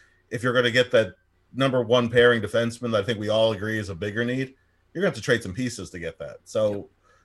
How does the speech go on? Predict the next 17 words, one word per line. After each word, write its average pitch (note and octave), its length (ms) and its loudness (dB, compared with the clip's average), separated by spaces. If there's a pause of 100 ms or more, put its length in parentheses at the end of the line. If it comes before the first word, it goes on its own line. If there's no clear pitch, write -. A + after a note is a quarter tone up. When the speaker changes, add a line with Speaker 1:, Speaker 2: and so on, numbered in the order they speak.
Speaker 1:
you A2+ 120 -6
know, A2 200 -2
so G#2+ 300 0
to, A#2+ 140 -6 (180)
to, A#2+ 120 -8 (640)
to C3 100 -2
bolster C#3 440 4
the A2+ 100 -6
scoring C3+ 420 0
a C#3+ 40 -2
little C#3+ 180 0
bit, C#3 140 2
I, A#2 60 8
I A2+ 200 4
would A2 120 -2
look A2 160 -2
for, F#2 220 -8